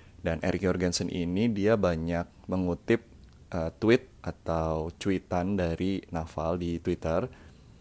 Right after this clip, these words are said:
untuk memberikan poin-poin atau menjadi sumber inspirasi pertanyaan apa yang ingin diajukan.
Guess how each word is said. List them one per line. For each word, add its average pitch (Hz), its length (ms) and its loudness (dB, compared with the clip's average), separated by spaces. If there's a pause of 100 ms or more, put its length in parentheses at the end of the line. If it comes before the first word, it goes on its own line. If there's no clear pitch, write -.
(920)
untuk 95 400 0
memberikan 90 880 0
poin-poin 87 640 0
atau 101 320 2
menjadi 92 400 0
sumber 92 400 -2
inspirasi 87 800 -2
pertanyaan 85 560 -4
apa 92 320 0
yang 87 320 -2
ingin 90 240 -2
diajukan. 82 720 -4